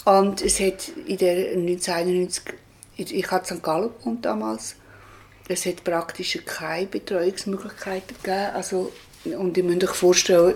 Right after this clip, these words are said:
damals waren meine Kinder sechs, acht und zehn gewesen. Und am Frauenstreiktag, ich mag mich noch sehr gut erinnern, der Jüngste war im Kindergarten gewesen, der war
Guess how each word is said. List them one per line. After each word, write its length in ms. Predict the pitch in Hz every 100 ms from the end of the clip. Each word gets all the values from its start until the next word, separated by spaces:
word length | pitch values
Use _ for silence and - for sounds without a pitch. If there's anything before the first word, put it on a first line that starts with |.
| -
damals 380 | - 170 185 180
waren 100 | 185
meine 140 | 180 180
Kinder 240 | 185 180
sechs, 400 | - 170 180 - 202 - - - -
acht 300 | 170 175 - 190
und 200 | 180 165
zehn 260 | 160 160
gewesen. 360 | 208 226 247 247 - - - - - - - - -
Und 180 | - 180
am 80 | 180
Frauenstreiktag, 920 | 180 175 190 208 214 196 196 - 190
ich 100 | 190
mag 240 | 180 170 196
mich 140 | 180
noch 80 | 190
sehr 200 | - 175
gut 260 | 180 208 220
erinnern, 300 | 208 202 190
der 120 | 190
Jüngste 300 | 175 185 -
war 100 | 214
im 60 | 190
Kindergarten 720 | - 170 180 - 208 208 -
gewesen, 180 | - 226
der 120 |
war 80 | 196